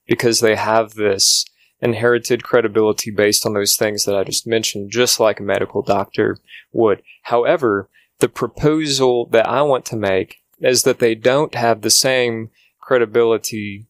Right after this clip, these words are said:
as the Word of God offers. So something that is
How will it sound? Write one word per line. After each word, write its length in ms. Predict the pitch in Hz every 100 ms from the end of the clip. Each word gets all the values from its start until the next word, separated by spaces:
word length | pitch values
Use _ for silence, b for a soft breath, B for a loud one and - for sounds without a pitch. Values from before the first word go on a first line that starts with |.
| _
as 500 | - 110 107 104 - -
the 120 | 117
Word 220 | 107 110
of 120 | 104 -
God 420 | 104 101 98 95 _
offers. 540 | - 101 98 - - -
So 80 | 120
something 300 | - 139 131
that 100 | 117
is 260 | 107 101